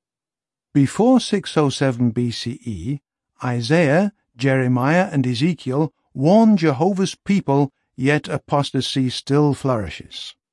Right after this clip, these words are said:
Greater fulfillment. First century C E, Jesus, Paul, and John warn the congregation, but apostasy still flourishes.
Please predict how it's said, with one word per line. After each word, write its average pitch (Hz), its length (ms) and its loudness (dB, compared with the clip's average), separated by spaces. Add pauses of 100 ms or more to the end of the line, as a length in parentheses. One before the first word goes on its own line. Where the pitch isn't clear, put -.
(1200)
Greater 185 400 2
fulfillment. 143 800 0 (760)
First - 540 0
century 160 720 0
C 233 400 2
E, 131 480 -6 (480)
Jesus, 190 680 0 (140)
Paul, 165 460 2
and 165 280 -2
John 156 520 0 (120)
warn 160 360 2
the 185 80 2
congregation, 190 920 0 (300)
but 139 200 -4
apostasy 123 680 -4
still 110 300 -6
flourishes. 98 800 -10